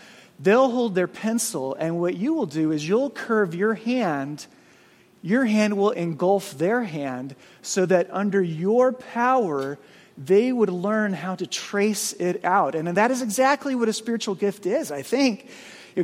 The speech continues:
God is curving his hand around your abilities, leading you his guidance, his movement, his strength, his will, in order to fulfill it all. It's, I think it's a great way of, of seeing it.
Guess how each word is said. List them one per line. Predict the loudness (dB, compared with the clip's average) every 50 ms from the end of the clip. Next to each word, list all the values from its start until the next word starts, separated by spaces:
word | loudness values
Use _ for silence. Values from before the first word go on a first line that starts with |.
| 0 2
God | 4 4 6 6 4
is | 2 0 -4 -8
curving | -10 -6 -2 0 0 2 2 2 2 2
his | 2 0 0 -2 -4
hand | -4 -2 0 2 2 4 4 2 2 0 -4 -6 -10 -14 -20 -20 -6 0
around | 2 4 4 4 4 4 2 2
your | 2 4 4 6 6 4
abilities, | 4 4 2 2 2 2 0 -2 -2 -2 -4 -4 -4 -6 -6 -8 -12 -18 -20 -20 -20 -20 -20 _ _ -8
leading | -6 -4 -2 0 0 2 2 4 4 2 2
you | 2 2 2 2 0
his | 0 -4 -4 -6 -6 -4
guidance, | -2 2 4 4 4 4 4 2 0 0 -2 -4 -6 -6 -8 -10 -14 -20 _ _
his | -6 -6 -4 -4 -4
movement, | -4 -2 0 0 0 0 2 2 2 2 2 -2 -4 -8 -12 -12 -14 -18 -20 -20 -16 -8
his | -4 -4 -2 -2
strength, | -2 -4 -4 -6 -4 -2 0 0 0 0 -2 -4 -8 -14 -16 -18 -18 -20 _ _ _ _ _ _ _
his | -8 -6 -6 -6 -6
will, | -8 -4 0 2 2 2 2 0 -4 -6 -10 -16 -20 -20 _ _ _ _ _
in | -8 -6
order | -2 -2 -2 -2
to | -4 -6
fulfill | -10 -12 -12 -6 -2 0 2 2
it | 2 0
all. | 0 -2 -4
It's, | -6 -10 -14 -14 -16 -20 -20 _ -20 -20 -20 _ _ -20 _ -8
I | -6
think | -4 -4 -4 -4
it's | -4 -6
a |
great | -4 -2 -2 -2 0
way | 0 0 0 0 0
of, | -2 -4 -8
of | -10 -10
seeing | -8 -8 -6 -6 -6 -6
it. | -6 -8 -10